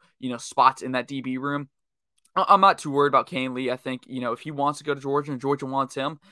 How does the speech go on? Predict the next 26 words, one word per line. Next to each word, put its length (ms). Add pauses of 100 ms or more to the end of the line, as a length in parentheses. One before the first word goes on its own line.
(420)
they 160
will 140
go 160
back 200
after 300
him. 80
And 80
I 60
think 240
this 140
could 200
just 180
be 120
a 40
transition 600 (400)
period 420
for 80
both 300
of 80
them 160
as 220
they 180
start 300
to 60
look, 300 (320)
um, 300